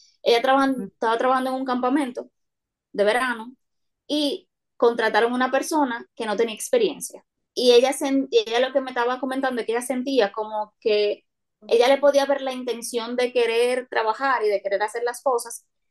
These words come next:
Speaker 1: pero que ella se sentía muy cargada porque la otra persona no sabía cómo hacer, cómo hacer las cosas y había que explicarle y había que enseñarle. Y que
Speaker 2: Ujú.
Speaker 1: cosa muy sencilla o cosa muy,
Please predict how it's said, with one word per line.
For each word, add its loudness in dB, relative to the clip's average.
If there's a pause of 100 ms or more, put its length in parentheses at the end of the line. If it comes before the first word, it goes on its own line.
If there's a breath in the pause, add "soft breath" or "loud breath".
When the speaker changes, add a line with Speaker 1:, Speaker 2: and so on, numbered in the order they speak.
(140)
Speaker 1:
pero 2
que 4
ella 0
se -2
sentía 2
muy 0
cargada -2 (500)
porque -2 (1200)
la 4
otra 2
persona 2
no -2
sabía 4
cómo -2
hacer, 0 (200)
cómo -6
hacer -2
las -2
cosas 0
y 2
había 2
que -4
explicarle -2
y 2
había 0
que -8
enseñarle. -6 (460)
Y 4
que 4
Speaker 2:
Ujú. -
Speaker 1:
cosa 2
muy 4
sencilla 0
o 0
cosa 0
muy, 0